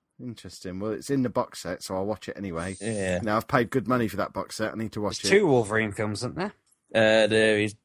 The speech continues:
Speaker 2: the, the Wolverine, or X-Men Origins Wolverine. Um,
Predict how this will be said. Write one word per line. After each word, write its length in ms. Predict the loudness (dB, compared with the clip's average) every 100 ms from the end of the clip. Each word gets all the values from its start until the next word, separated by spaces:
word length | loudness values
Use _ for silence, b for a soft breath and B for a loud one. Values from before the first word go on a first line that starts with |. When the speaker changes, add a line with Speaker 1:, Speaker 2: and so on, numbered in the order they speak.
| _
Speaker 2:
the, 340 | 0 2 2 -6 2
the 180 | 4 4
Wolverine, 520 | 0 0 -2 0 0
or 320 | 0 0 0
X-Men 300 | -2 0 2
Origins 420 | 2 0 -2 -4
Wolverine. 600 | -4 -2 0 0 -2 -6 -12 _ _ _ _ _ _ _ _ -4
Um, 540 | 0 2 4 2 0